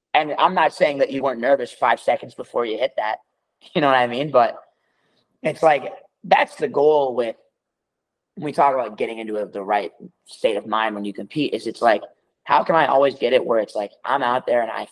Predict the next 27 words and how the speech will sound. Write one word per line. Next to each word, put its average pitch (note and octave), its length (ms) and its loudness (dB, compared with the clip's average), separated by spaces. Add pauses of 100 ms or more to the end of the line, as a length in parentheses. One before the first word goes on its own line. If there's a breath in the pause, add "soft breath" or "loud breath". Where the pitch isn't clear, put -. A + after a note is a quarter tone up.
feel G2+ 220 -14
great? - 380 -14 (560)
Because B2+ 320 2
you C3+ 160 0
can, D3+ 380 2
it's A#2+ 140 -10
not C#3 160 2
like - 240 -6
you G#2+ 60 -6
don't, A#2 380 -2 (240)
you B2+ 100 -8
know B2 60 -2
what B2 80 0
I A#2+ 80 0
mean? C3 160 -4
And, B2 200 -4 (460)
and, B2 240 0
um, A#2+ 540 2 (1300 soft breath)
I D3+ 80 4
guess, G3+ 260 -2
yeah, B2+ 280 2 (240)
there's F3+ 220 0
times E3+ 340 0
where C#3+ 100 6
I've B2+ 140 2
felt - 280 2
pressure, C#3+ 520 0